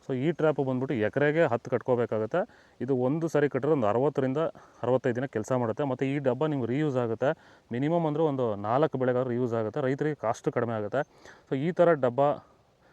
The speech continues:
ಊಜಿ ಡಬ್ಬ, ಅದರಲ್ಲಿ ಫೀಮೇಲ್ ಟ್ರಾಪ್ ನಿಮ್ಗೆ ಏನಾದರೂ ಬೇಕಂದ್ರೆ ನೀವು ನಮ್ಮನ್ನು ಸಂಪರ್ಕ ಮಾಡ್ಬೋದು. ನೋಡಿ, ಈ ತೋಟಕ್ಕೆ ನಾವು ಹತ್ತು ಕಟ್ಸಿದ್ದೀವಿ, ಅಲ್ಲೊಂದು, ಅಲ್ಲೊಂದು, ಅಲ್ಲೊಂದು ಹತ್ತು ಕಟ್ಸಿದ್ದೀವಿ. ತುಂಬ ಚೆನ್ನಾಗಿ ಇದು ರಿಸಲ್ಟ್ಸ್ ಕೊಟ್ಟಿದೆ.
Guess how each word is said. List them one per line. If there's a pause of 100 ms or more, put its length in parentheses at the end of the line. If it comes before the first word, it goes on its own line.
(200)
ಊಜಿ
ಡಬ್ಬ,
ಅದರಲ್ಲಿ
ಫೀಮೇಲ್
ಟ್ರಾಪ್
ನಿಮ್ಗೆ
ಏನಾದರೂ
ಬೇಕಂದ್ರೆ
ನೀವು
ನಮ್ಮನ್ನು
ಸಂಪರ್ಕ
ಮಾಡ್ಬೋದು. (340)
ನೋಡಿ,
ಈ
ತೋಟಕ್ಕೆ
ನಾವು
ಹತ್ತು
ಕಟ್ಸಿದ್ದೀವಿ, (360)
ಅಲ್ಲೊಂದು,
ಅಲ್ಲೊಂದು,
ಅಲ್ಲೊಂದು
ಹತ್ತು
ಕಟ್ಸಿದ್ದೀವಿ. (360)
ತುಂಬ
ಚೆನ್ನಾಗಿ
ಇದು (380)
ರಿಸಲ್ಟ್ಸ್ (460)
ಕೊಟ್ಟಿದೆ.